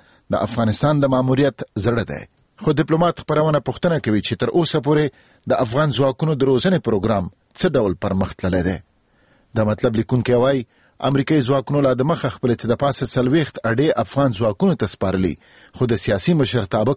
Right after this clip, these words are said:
کمزورتیا نیمګړتیاوې پیدا کړې دي. ډیپلوماټ خپرونه زیاتوي، ولسمشر باراک اوباما له خپل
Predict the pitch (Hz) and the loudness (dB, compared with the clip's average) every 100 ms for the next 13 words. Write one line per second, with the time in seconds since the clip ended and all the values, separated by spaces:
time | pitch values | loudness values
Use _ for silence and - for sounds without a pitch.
0 | 147 143 120 143 147 147 131 _ _ _ | 0 0 0 0 2 0 -2 _ _ _
1 | - 98 98 110 107 147 104 87 90 90 | -6 -2 0 -2 0 0 2 0 -2 -2
2 | 98 92 90 92 - _ _ _ _ _ | -2 -2 -2 -4 -8 _ _ _ _ _
3 | _ _ 107 120 117 131 143 - 131 127 | _ _ -2 -2 0 0 0 -2 0 2
4 | 139 127 131 113 135 143 127 _ _ _ | 2 2 0 2 2 0 -2 _ _ _
5 | 131 135 - 147 143 139 123 135 127 - | -2 -2 0 -2 0 0 0 0 -2 -4
6 | 120 143 139 131 113 139 | 0 2 2 0 0 -2